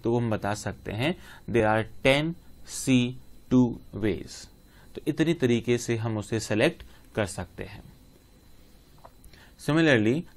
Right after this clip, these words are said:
there are five balls, फ़ाइव में से वन हमें सेलेक्ट करनी है तो फ़ाइव सी वन, टू सेलेक्ट करना है तो फ़ाइव सी टू।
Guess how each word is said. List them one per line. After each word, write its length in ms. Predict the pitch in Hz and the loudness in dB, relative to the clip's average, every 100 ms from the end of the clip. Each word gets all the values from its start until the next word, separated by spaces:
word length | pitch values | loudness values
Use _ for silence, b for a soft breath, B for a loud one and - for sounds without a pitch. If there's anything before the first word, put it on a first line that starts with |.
| - | -2
there 240 | 117 131 | 4 6
are 140 | 110 117 - | 6 2 2
five 260 | 123 170 127 | 4 4 2
balls, 400 | 85 - - - b - - | -4 -6 -12 -16 b -10 2
फ़ाइव 260 | 127 165 | 4 4
में 160 | 139 113 | 2 0
से 180 | - 123 | 0 -2
वन 320 | 101 101 123 | 0 -2 -2
हमें 240 | 131 131 | -2 -4
सेलेक्ट 340 | 131 131 127 131 | -4 -2 -2 -2
करनी 340 | 127 131 131 | -2 0 0
है 220 | 131 131 131 B B - | 0 -2 -6 B B -2
तो 160 | 113 107 - - | 0 0 -2 0
फ़ाइव 340 | 120 127 143 - - | 4 2 0 -8 -16
सी 380 | - 120 117 127 - - | -4 0 0 -2 -10 -14
वन, 400 | - 110 82 50 - - - - b - - | -6 -4 -4 -6 -12 -14 -18 -20 b -20 2
टू 140 | 143 160 | 4 4
सेलेक्ट 340 | 151 135 135 | 4 2 2
करना 300 | 131 123 127 | 2 2 0
है 180 | 131 147 | 0 -4
तो 120 | - | -10
फ़ाइव 480 | - - 123 131 127 - | -4 2 4 4 0 -6
सी 220 | - 120 113 - - - | -4 -2 -2 -8 -8 -4
टू। 140 | 104 | -4